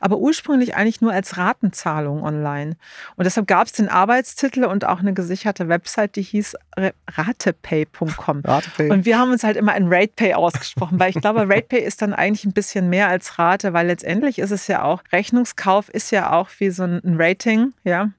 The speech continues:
Speaker 2: Ja.
Speaker 1: Deshalb passte das dann auch eigentlich so, äh, ganz gut <laughs> eigentlich auch.
Speaker 2: Klar. Ha-, ihr habt's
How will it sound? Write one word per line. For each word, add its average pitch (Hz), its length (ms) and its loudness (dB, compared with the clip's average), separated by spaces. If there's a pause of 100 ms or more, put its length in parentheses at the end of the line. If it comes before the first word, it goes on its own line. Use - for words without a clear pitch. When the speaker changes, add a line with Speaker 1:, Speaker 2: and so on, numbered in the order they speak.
(160)
Speaker 2:
Ja. 147 240 0 (320)
Speaker 1:
Deshalb 196 240 -2
passte 202 320 -2
das 196 160 -2
dann 185 160 0
auch 180 240 0
eigentlich 185 460 -2
so, 185 260 -4
äh, 170 200 0
ganz 170 280 -4
gut 202 260 -4
<laughs> - 0 -
eigentlich - 640 -4
auch. 196 100 0
Speaker 2:
Klar. 165 240 2 (500)
Ha-, - 100 4
ihr 143 140 2
habt's - 220 -4